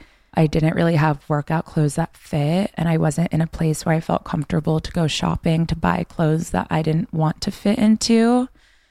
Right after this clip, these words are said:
That was something really that I struggled with, was, like, understanding my size, because I had such a disassociation from it, from my mental health state, that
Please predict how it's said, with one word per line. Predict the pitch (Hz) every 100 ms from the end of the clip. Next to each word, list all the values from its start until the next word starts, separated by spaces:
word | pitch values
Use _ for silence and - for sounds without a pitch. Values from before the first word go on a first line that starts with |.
| _ _
That | 180 175
was | 156 143 - - _
something | - 175 160 160
really | 156 160 - - - -
that | - 170
I | 170
struggled | - 180 190 185
with, | 202 185 -
was, | 180 -
like, | 185
understanding | - 160 160 - 165 151 160
my | 156
size, | 151 - - - - 196 208 - - - _ _ _ _
because | 165 160 156
I |
had | 151 151 160
such | 180 -
a |
disassociation | 170 175 180 - 175 - 185 175 175
from | 190 180
it, | 185 202
from | 185 165 165 - - _ -
my | 175
mental | 165 160 185
health | 147 160 -
state, | - - 190 202 214
that | - 156 151 165